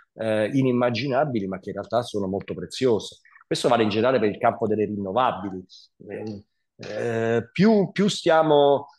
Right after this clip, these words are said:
eh, più, eh, come dire, gettiamo il cuore oltre l'ostacolo e quindi, eh, inseriamo delle soluzioni nuove, meglio è.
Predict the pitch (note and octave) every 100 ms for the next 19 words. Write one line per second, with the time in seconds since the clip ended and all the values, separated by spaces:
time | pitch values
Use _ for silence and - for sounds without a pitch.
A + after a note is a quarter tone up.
0 | _ - C3 C3 B2+ B2+ - F#3+ G#3+ G3+
1 | - C#3 C3+ C3 C#3+ C#3 C#3+ A#2 C3 -
2 | D3+ C#3+ - E3+ C#3 - C3 B2 - C#3
3 | A2 A2+ A2 G#2+ D3+ C#3 B2+ A#2+ _ _
4 | _ C3 B2+ B2 B2+ B2 A#2+ C3 D#3+ C#3+
5 | - D#3+ D3 F3 E3+ C#3 B2+ A#2+ C#3+ C3+
6 | - - D3 D3+ A3+ F#3 B2 B2+ A2+ A#2+
7 | B2 G#2+